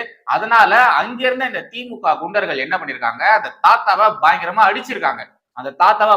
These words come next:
பயங்கரமா அடிச்சிருக்காங்க. அந்த செய்தியை பார்த்த உடனே எனக்கு ரொம்ப ஷாக்கிங்கா இருந்தது. ஏன்னா இதே மாதிரி ரெண்டாயிரத்தி பத்தொன்பது தேர்தல் காலகட்டத்துல ஒரு தாத்தா மோடி அவர்களுக்கு ஆதரவாக ஓட்டு கேட்டுட்டு இருந்தாரு.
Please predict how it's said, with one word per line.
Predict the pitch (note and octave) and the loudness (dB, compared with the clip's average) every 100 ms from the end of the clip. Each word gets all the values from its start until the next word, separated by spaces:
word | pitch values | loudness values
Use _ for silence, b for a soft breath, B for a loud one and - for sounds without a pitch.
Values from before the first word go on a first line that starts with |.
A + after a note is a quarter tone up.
| D#3+ | 2
பயங்கரமா | D#3+ E3+ F3 | -2 -2 -2
அடிச்சிருக்காங்க. | F3 F3+ D3+ C#3 C3+ G#3 A#3 - - | -4 -6 -4 -2 2 0 0 -8 -6
அந்த | G3 A#3 - | -4 -4 -6
செய்தியை | C#4 D4+ C#4+ B3+ | -8 -8 -2 -2
பார்த்த | G3+ G3+ A#3+ A#3 | 2 2 0 -2
உடனே | B3+ | -6
எனக்கு | A#3 F3+ | -6 -6
ரொம்ப | A#3+ C4+ | -4 0
ஷாக்கிங்கா | G#3 F#3+ G3 F#3+ | 0 -2 2 2
இருந்தது. | D#3+ B2+ D#3 A#3 B3 - _ | 2 -4 -8 -8 -8 -14 _
ஏன்னா | E3+ B3 A3+ F#3 | -2 0 0 -2
இதே | G3+ C#4+ | -2 -2
மாதிரி | C#4+ B3 C4 G3 | 0 0 2 0
ரெண்டாயிரத்தி | F#3+ C4 C4 A#3+ | 2 0 0 -8
பத்தொன்பது | F3 F3+ G#3+ G3 D#3 | -6 -6 -6 -8 -8
தேர்தல் | F3 F#3+ F3 D#3 | -8 -6 -6 -4
காலகட்டத்துல | C#3 C#3 C3+ B2 B2 D#3+ A#3+ G#3 | -4 -2 -6 -8 -6 -2 -2 -2
ஒரு | D#3+ - | -6 0
தாத்தா | D3+ G#3 - F3+ B3 | 2 2 4 2 2
மோடி | E3 G#3 C#4 B3+ | 0 -2 0 0
அவர்களுக்கு | G#3+ G3 G#3+ E3+ B2+ | -2 -4 0 2 2
ஆதரவாக | G3 F#3 D#3+ D3 G3 E3 | 2 0 0 0 -2 -4
ஓட்டு | F#3+ F#3 | -8 -10
கேட்டுட்டு | D#3 C#3 C3 | -14 -16 -16
இருந்தாரு. | B2+ B2 D3 | -6 -6 -4